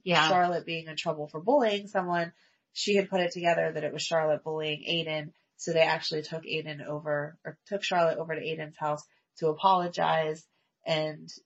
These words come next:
Speaker 2: she said that she wouldn't bully him anymore, but she couldn't promise the other kids weren't gonna bully him.
Speaker 1: Right.
Speaker 2: It really showed her mean streak. Lulu blamed it all on Nina, but I feel like that was just her acting out because she has been through a lot.
Speaker 1: Just a bit.
Speaker 2: So,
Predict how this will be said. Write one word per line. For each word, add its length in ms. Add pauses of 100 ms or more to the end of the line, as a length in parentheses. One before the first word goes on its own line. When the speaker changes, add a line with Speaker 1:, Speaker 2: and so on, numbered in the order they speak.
(140)
Speaker 2:
she 220
said 220
that 120
she 200
wouldn't 300
bully 280
him 160
anymore, 680 (320)
but 120
she 120
couldn't 220
promise 320
the 120
other 200
kids 260
weren't 200
gonna 140
bully 280
him. 280 (100)
Speaker 1:
Right. 260 (140)
Speaker 2:
It 120
really 220
showed 240
her 380
mean 280
streak. 500 (680)
Lulu 300
blamed 280
it 120
all 260
on 540 (360)
Nina, 440
but 200
I 100
feel 160
like 120
that 100
was 120
just 140
her 100
acting 380
out 220
because 160
she 160
has 240
been 180
through 200
a 40
lot. 300 (420)
Speaker 1:
Just 220
a 20
bit. 180 (200)
Speaker 2:
So, 520